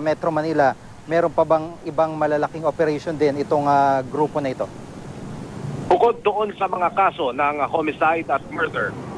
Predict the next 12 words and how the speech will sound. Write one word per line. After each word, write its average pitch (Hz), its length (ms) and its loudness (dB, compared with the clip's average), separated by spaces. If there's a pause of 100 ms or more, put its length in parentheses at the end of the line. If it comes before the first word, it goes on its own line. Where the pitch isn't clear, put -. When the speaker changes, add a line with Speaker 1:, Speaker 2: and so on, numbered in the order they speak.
Speaker 2:
na 156 140 4 (500)
rumihistro 165 640 4
dyan 156 320 0
sa 147 80 2
lugar 151 240 4
ng 139 320 0
Bagao, 139 240 2
Cagayan, 135 560 2 (320)
at 131 160 2
dito 151 160 0
nga 147 160 2
sa 143 160 2